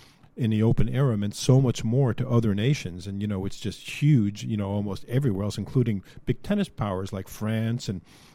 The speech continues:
and in Germany, Italy, places like that, Serbia now. And, you know, now, and now the trend seems to be that the <laughs> Americans are actually stepping up and committing to Davis Cup. And, you know, and the Europeans who kind of have have it all right there on their plates, and they've,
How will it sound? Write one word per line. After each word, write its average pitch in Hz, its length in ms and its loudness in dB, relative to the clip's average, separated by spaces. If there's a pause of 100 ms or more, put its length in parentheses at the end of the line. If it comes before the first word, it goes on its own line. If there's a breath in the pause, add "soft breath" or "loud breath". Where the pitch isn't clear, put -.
and 101 80 -4
in 98 140 -2
Germany, 113 500 4
Italy, 117 200 4
places 113 360 -2
like 107 220 -4
that, 127 300 -2
Serbia 120 440 2
now. 120 260 2 (440 loud breath)
And, 147 240 2
you 147 80 4
know, 123 160 6
now, 143 600 4
and 131 220 4
now 175 180 6
the 151 120 4
trend 185 460 4
seems 139 340 6
to 123 100 0
be 123 140 8
that 123 160 4
the 120 100 4
<laughs> - 20 6
Americans 131 760 8
are 120 80 6
actually 120 380 2
stepping 110 500 2
up 107 200 2
and 107 140 6
committing 110 360 2
to 117 80 -2
Davis 98 380 0
Cup. - 440 -4 (260 loud breath)
And, 123 340 2
you 135 140 0
know, 120 140 4
and 120 100 2
the 120 60 2
Europeans 139 640 4
who 139 80 2
kind 127 220 0
of 107 80 -4
have 120 320 0 (440 soft breath)
have 127 120 2
it 123 60 4
all 123 140 6
right 123 200 2
there 120 160 2
on 117 120 2
their 110 100 -2
plates, - 380 0
and 120 100 0
they've, 107 160 -4